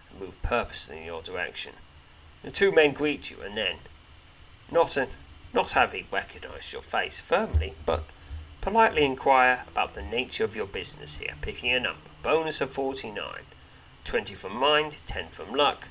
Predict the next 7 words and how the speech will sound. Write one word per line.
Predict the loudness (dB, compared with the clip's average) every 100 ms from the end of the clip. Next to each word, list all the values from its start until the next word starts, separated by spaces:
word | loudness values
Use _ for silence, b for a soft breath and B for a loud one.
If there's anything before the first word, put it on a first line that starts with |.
| -8
nineteen | -4 -4 -4 -6 -6
from | -8 -12
diplomacy. | -10 -4 2 2 2 2 2 2
Pick | -2 -4 4
now. | 8 8 6 -6 -18 -20 -20 -20 -20 -20 -20 -20 -20 -20 -20 -20 -6
Seventy-six. | 0 2 2 0 -8 -10 -8 -4 0 0 -2 -8 -12 -6 -4 -4 -10 -20 -20 -20 -20 -20 -20 -20
The | -20